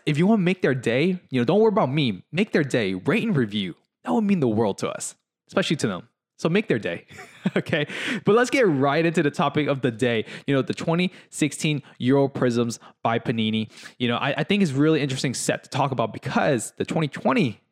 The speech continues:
Euro Prisms, you know, a year a little early, but they're, that set's gonna be released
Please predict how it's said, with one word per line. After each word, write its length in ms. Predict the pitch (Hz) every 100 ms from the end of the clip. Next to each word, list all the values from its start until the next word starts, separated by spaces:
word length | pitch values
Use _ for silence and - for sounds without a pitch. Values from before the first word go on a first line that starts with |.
| _
Euro 260 | 120 110 101
Prisms, 500 | 120 110 107 98 - -
you 120 | 113
know, 160 | 104 - -
a 60 | 151
year 220 | 135 156
a 60 | 143
little 200 | 131 120
early, 360 | 131 123 156 - - - - -
but 260 | 135 139 131
they're, 220 | 151 143
that 320 | 143 147 185
set's 280 | - 160 123
gonna 160 | 143 120
be 180 | 110 104
released 540 | - 113 120 110 -